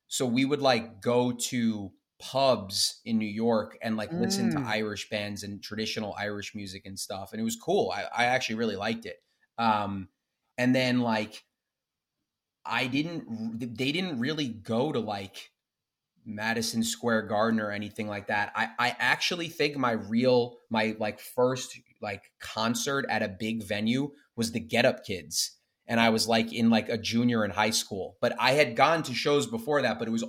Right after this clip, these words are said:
Speaker 1: all in warehouses and stuff like that. Like, I don't think
Speaker 2: Right.
Speaker 1: I really went. I definitely saw U two at Giant Stadium at some point, but I think that was later on. I, I seriously think it might have been the Get Up Kids. Like, we took a train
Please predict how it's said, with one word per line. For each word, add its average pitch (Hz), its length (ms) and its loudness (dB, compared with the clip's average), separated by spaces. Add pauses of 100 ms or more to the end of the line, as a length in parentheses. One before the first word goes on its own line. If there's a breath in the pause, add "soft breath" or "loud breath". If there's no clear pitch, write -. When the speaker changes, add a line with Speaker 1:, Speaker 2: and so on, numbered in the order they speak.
Speaker 1:
all 120 560 6 (140)
in 113 220 6
warehouses 113 760 2
and 113 160 2
stuff 113 300 -2
like 107 220 -4
that. 110 260 0
Like, 104 160 -6 (280)
I 139 60 4
don't 139 220 4
think 131 160 2
Speaker 2:
Right. - 20 6
Speaker 1:
I 170 40 6
really 135 420 2
went. 120 200 -2 (240 soft breath)
I 123 60 0
definitely 180 320 4
saw 214 140 2
U 160 240 -2
two 165 200 -4
at 131 80 -2
Giant 123 340 0
Stadium 123 500 0
at 123 80 -4
some 127 260 0
point, 135 340 -2 (280)
but 113 100 0
I 113 60 2
think 156 300 -2
that 170 200 2
was 123 480 -4
later 113 400 2
on. 107 260 0
I, 113 220 0
I 117 60 0
seriously 156 420 2
think 127 220 -4
it 120 60 0
might 117 160 2
have 113 60 0
been 113 100 2
the 101 80 -4
Get 117 180 0
Up 107 160 -2
Kids. 98 240 -8
Like, 95 100 -10
we 107 80 -8
took 117 180 -6
a 113 60 -8
train 110 560 -2